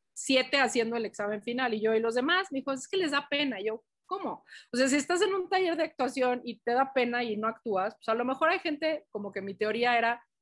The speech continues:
pues hay gente que le interesa el teatro, pero que no necesariamente,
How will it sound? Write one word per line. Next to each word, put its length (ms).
pues 80
hay 100
gente 180
que 100
le 80
interesa 400
el 120
teatro, 440
pero 180
que 80
no 120
necesariamente, 960